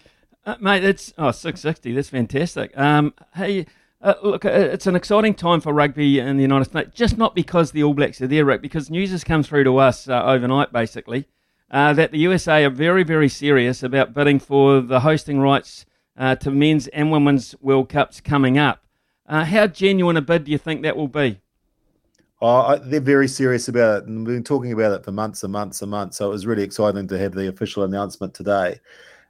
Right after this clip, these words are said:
Speaker 2: um, as part of this week of rugby here in D C. But it's, so I first arrived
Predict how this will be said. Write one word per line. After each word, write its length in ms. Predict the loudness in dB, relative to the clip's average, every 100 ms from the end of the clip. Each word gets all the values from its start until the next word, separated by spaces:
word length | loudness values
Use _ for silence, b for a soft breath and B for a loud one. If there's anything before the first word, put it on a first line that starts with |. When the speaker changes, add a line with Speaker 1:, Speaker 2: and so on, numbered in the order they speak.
| -6
Speaker 2:
um, 480 | 0 2 2 0 -4 -6
as 160 | -6
part 240 | 0 0 2
of 80 |
this 240 | 0 -4 0
week 220 | 0 0
of 120 | 0
rugby 320 | 0 0 -2
here 160 | -2 -2
in 120 | -2
D 180 | -4 -6
C. 400 | -2 -2 -2 -6 b b b b _
But 460 | 2 2 0 -12 -20 _ _ _ _ _ _ -16 -14 -8
it's, 260 | -8 -10 -16 -20 -16
so 240 | -2 4 6
I 100 | 4
first 340 | 2 0 0
arrived 520 | 2 6 6 4 -6